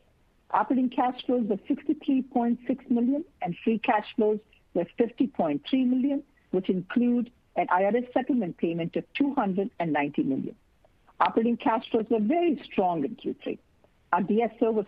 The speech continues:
forty-four days for Q three fiscal twenty-one, compared to fifty-one days in Q three fiscal twenty. The year-over-year reduction of seven days is significant, and it reflects a consistent effort to improve collection efficiencies and other aspects of a working capital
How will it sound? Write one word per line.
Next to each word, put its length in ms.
forty-four 420
days 380
for 80
Q 280
three 120
fiscal 300
twenty-one, 640
compared 320
to 60
fifty-one 640
days 260
in 160
Q 240
three 120
fiscal 340
twenty. 420
The 80
year-over-year 500
reduction 480
of 140
seven 200
days 160
is 80
significant, 680
and 140
it 100
reflects 440
a 60
consistent 600
effort 360
to 60
improve 340
collection 360
efficiencies 720
and 200
other 280
aspects 580
of 80
a 40
working 320
capital 640